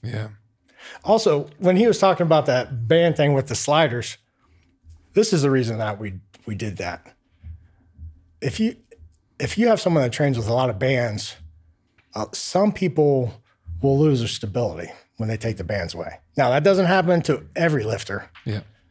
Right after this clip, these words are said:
Speaker 2: But there are lifters that if you take the bands away, they lose their stability because what does a, what does a band do? It's pulling in different directions. It's like if you have a tower,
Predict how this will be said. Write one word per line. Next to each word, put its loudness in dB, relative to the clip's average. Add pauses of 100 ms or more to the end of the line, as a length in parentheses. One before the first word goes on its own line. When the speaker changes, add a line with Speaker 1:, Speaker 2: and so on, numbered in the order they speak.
(320)
Speaker 2:
But -2
there 6
are 4
lifters 4
that 4
if -4
you -2
take 0
the -2
bands 2
away, 2
they 2
lose 2
their 2
stability 2
because -2
what 2
does 0
a, -4 (120)
what 0
does -2
a -4
band 0
do? 4
It's -4
pulling 0
in -2 (480)
different 2
directions. 2
It's -8
like 2
if -4
you 0
have 0
a -8
tower, 0